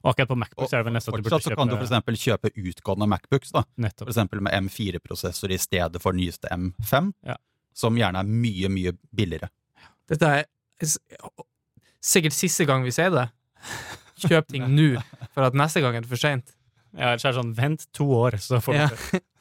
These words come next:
Speaker 2: Mm.
Speaker 3: Nei, det er déjà vu. Jeg føler vi har sa-, vi har sittet her i et halvt år og sagt akkurat det samme.
Speaker 1: Ja, men nå er det sånn, "I told you so".
Speaker 3: <laughs>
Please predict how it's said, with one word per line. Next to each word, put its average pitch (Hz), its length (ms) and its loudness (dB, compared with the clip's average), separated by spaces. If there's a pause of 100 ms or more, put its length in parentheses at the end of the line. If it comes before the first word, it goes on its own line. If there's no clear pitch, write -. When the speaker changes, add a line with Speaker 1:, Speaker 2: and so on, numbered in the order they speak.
(140)
Speaker 2:
Mm. 101 160 -14 (480)
Speaker 3:
Nei, - 180 -2
det 143 140 2
er 135 80 0
déjà 131 260 4
vu. 127 80 0
Jeg 127 160 0
føler 143 160 2
vi 123 80 4
har 120 120 -2
sa-, 135 160 0
vi 147 200 -2
har 165 80 4
sittet 160 240 0
her 131 160 2
i 135 140 -2
et - 180 -6
halvt 127 240 -2
år 127 200 -4
og 139 100 -8
sagt - 240 -4
akkurat 135 260 -4
det - 60 -14
samme. 139 300 -2 (180)
Speaker 1:
Ja, 127 180 0
men 127 160 0
nå 127 80 4
er 127 80 4
det 127 80 0
sånn, 113 160 -2
"I - 80 -10
told 220 320 -2
you - 80 -14
so". 160 200 -2 (640)
Speaker 3:
<laughs> - 720 0